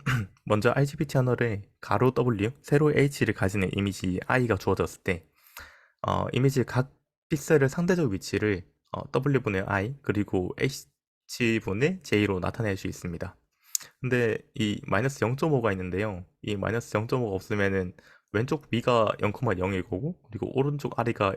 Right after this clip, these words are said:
일, 일로 구성이 되는데, 영점오씩 빼줘가지고 전체 레인지를 영점오에서 영점오로 맞춤과 동시에 좀 센터가 영, 영이 되도록 조절을 해준 거라고 합니다.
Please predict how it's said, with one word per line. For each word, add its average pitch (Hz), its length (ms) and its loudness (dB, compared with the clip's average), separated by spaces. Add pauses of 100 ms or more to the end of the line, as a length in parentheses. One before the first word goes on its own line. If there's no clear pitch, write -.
일, 147 100 0 (300)
일로 131 240 2
구성이 107 300 -4
되는데, 87 500 -4 (500)
영점오씩 107 540 -2
빼줘가지고 120 760 -4
전체 113 260 0
레인지를 98 720 0
영점오에서 95 880 0
영점오로 92 480 -2
맞춤과 95 800 -4
동시에 90 460 -4 (320)
좀 - 160 -14
센터가 147 680 0
영, 95 100 0
영이 98 420 0
되도록 90 480 -4 (400)
조절을 98 400 -4
해준 107 200 -6
거라고 95 300 -6
합니다. 95 420 -10